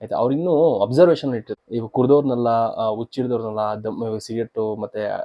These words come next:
ಇದು ಮ-, ಇದಕ್ಕೆಲ್ಲ ವ್ಯಸನಗಳಿಗೆಲ್ಲ, ಅಂದ್ರೆ ಗಾಂಜಾ ಗಿಂಜಾಗೆಲ್ಲ ಅಡಿಕ್ಟ್ ಆಗಿ ಅವ್ರನ್ನೆಲ್ಲ ಒಂದು ಲ್ಯಾಬ್ ಅಂತ ಕಳಿಸ್ತಾರೆ. ರಿಹ್ಯಾಬಿಲಿಟೇಷನ್, ಆ, ಸೆಂಟರ್ ಅಂತ ಒಂದು ಇರುತ್ತೆ. So, ಅಲ್ಲಿಗೆ ಅಬ್ಸರ್ವೇಷನ್ಗೆ ಕಳಿಸ್ತಾರೆ. So, ಇವ್ರು ಹೆಂಗೆ ರೆಡಿ ಮಾಡ್ಬೋದು, ಹೆಂಗೆ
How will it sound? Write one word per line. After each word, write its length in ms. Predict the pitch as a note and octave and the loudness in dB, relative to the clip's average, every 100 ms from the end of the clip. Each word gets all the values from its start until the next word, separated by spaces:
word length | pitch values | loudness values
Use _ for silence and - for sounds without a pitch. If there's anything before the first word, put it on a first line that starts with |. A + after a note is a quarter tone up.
| A#2 | -6
ಇದು 420 | A#2+ B2 A#2 A2 G#2 - - - | -4 -2 -2 -4 -10 -10 -10 -6
ಮ-, 260 | G#2+ - A2+ | -6 -6 -6
ಇದಕ್ಕೆಲ್ಲ 300 | B2+ C3+ B2+ | -6 0 2
ವ್ಯಸನಗಳಿಗೆಲ್ಲ, 920 | A2+ G2+ G2+ G#2+ A#2+ A#2+ A2+ G#2 G#2+ | 4 2 0 -6 -4 -2 -2 -2 -4
ಅಂದ್ರೆ 580 | - - - - - _ _ _ _ A2 | -6 -8 -12 -14 -16 _ _ _ _ -2
ಗಾಂಜಾ 340 | A2 A#2+ A#2 | 0 2 0
ಗಿಂಜಾಗೆಲ್ಲ 440 | A2 G#2+ G#2+ A2 | 0 -2 -4 0
ಅಡಿಕ್ಟ್ 300 | G2+ A2+ C3 | 0 -2 -2
ಆಗಿ 280 | A#2 G#2 F#2+ | -2 -2 -4
ಅವ್ರನ್ನೆಲ್ಲ 500 | A2+ - - B2+ C3+ | -6 -10 -6 -2 2
ಒಂದು 280 | D3 B2+ C3+ | 2 2 0
ಲ್ಯಾಬ್ 380 | A2 G#2 C#3+ C3+ | 2 2 2 0
ಅಂತ 140 | B2 | -4
ಕಳಿಸ್ತಾರೆ. 560 | A#2 G2+ - _ - A2+ | -8 -10 -10 _ -6 -2
ರಿಹ್ಯಾಬಿಲಿಟೇಷನ್, 800 | B2 C#3 B2+ A#2 A2+ - - - | 2 2 0 -4 -6 -10 -10 -4
ಆ, 340 | G#2 G2+ G#2 - - | -2 -4 -8 -12 -10
ಸೆಂಟರ್ 300 | A2 A2 A2 | -8 -6 -6
ಅಂತ 160 | G#2 | -6
ಒಂದು 480 | B2 A2 G#2 A#2 G#2 | -6 -6 -6 -6 -6
ಇರುತ್ತೆ. 500 | G#2+ B2 G#2 A#2 E3 _ _ _ _ - | -6 -6 -4 -6 -8 _ _ _ _ 2
So, 60 | D3+ | 6
ಅಲ್ಲಿಗೆ 380 | C#3 F#3+ F3 E3+ | 8 6 6 6
ಅಬ್ಸರ್ವೇಷನ್ಗೆ 800 | C3 B2+ F#3+ E3+ D3 C#3+ C#3 F3+ | 4 8 8 8 4 2 2 0
ಕಳಿಸ್ತಾರೆ. 440 | B2+ A#2+ - A#2 | -2 -4 -4 -8
So, 300 | A2 B2+ A#2+ | -6 -4 -2
ಇವ್ರು 180 | A#2 A#2 | -2 -4
ಹೆಂಗೆ 400 | A2+ D3 C3+ A2 | -4 -2 0 0
ರೆಡಿ 200 | A2 A#2 | 0 -2
ಮಾಡ್ಬೋದು, 520 | A2 G#2+ G#2+ A2 G#2+ | -4 -4 -6 -6 -8
ಹೆಂಗೆ 440 | A2 A2+ A2 G#2+ | -8 -8 -8 -8